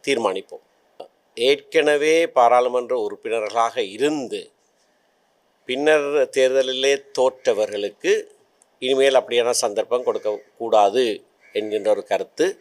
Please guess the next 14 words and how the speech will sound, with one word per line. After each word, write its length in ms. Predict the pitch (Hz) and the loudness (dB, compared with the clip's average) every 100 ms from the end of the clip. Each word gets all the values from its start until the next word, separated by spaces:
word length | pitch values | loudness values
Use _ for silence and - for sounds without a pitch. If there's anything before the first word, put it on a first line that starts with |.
| - - - _ _ - | -20 -20 -20 _ _ -4
அஹ், 680 | 110 107 104 104 101 101 95 - _ | 0 2 2 2 2 2 -2 -8 _
மிகவும், 460 | 117 123 123 123 120 - | -2 2 4 2 -2 -8
அஹ், 640 | 107 104 101 98 95 95 - | -4 -4 -4 -6 -8 -8 -8
ஆணித்தரமாக 600 | - 110 107 101 98 92 - | -4 -4 -2 -6 -6 -8 -4
சொல்லப்பட்டிருக்கிறது. 680 | 123 110 98 - - 85 - _ _ _ _ _ _ _ _ _ _ _ _ 107 | -2 -2 -4 -12 -18 -18 -18 _ _ _ _ _ _ _ _ _ _ _ _ -12
அஹ், 440 | 98 98 98 98 - | -10 -8 -8 -8 0
அதற்கு 340 | 127 147 151 | 2 2 2
மேலதிகமாக, 720 | 143 131 120 110 104 95 85 139 196 - _ _ _ _ - _ - - | 2 4 4 2 0 0 -2 -4 -6 -8 _ _ _ _ -20 _ -18 -8
எ-, 340 | 107 107 107 92 | -4 -4 -4 -4
இந்த 200 | 127 156 | 0 2
தேர்தலை 480 | 156 139 135 135 139 | 4 4 2 2 2
நாங்கள் 360 | 127 123 123 113 | 2 2 0 -2
முன்னிறுத்துகிறவர்கள் 1000 | 120 123 110 113 98 101 95 92 127 185 82 _ _ _ _ _ _ | 0 0 0 -4 -2 0 0 0 0 0 -4 _ _ _ _ _ _
இளையவர்கள், 840 | - 101 117 127 117 117 - 131 | -10 0 4 6 6 4 4 2